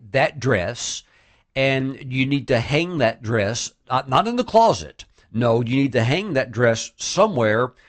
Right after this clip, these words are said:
where you see it every day. And you say to yourself, "I'm getting into that dress within, whether it's six months or nine months or, or twelve months from now." But the thing is, you, you have a, a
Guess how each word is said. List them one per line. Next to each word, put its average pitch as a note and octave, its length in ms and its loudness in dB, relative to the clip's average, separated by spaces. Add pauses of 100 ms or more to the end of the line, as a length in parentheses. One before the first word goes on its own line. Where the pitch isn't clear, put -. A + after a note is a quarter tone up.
(160)
where C3+ 140 0
you D#3 200 -2
see F#3 320 -2
it - 140 -4 (360)
every B2+ 300 0
day. C#3 380 2 (320)
And A#2 180 -2
you B2 100 2
say F3+ 260 0
to D#3 120 -12
yourself, A#2 560 -4 (480)
"I'm C3 220 2
getting D3+ 320 2
into D#3+ 240 -2
that C#3 200 2
dress G#2 520 -4 (260)
within, B2 440 0
whether A2+ 240 4
it's A2+ 140 -4
six - 340 -6
months A2+ 460 -4
or A2+ 140 0
nine C3 320 0
months G#2+ 340 -2
or, A#2 140 -4
or A2+ 160 -8
twelve D3 340 2
months D#3+ 260 0
from A#2+ 180 -4
now." F#2+ 160 -2
But F#2+ 160 -4
the B2 80 -4
thing D#3+ 240 -2
is, B2 260 2 (380)
you, C#3 360 0
you D#3 200 0
have C#3 260 2
a, B2+ 340 0 (800)
a C3+ 280 -4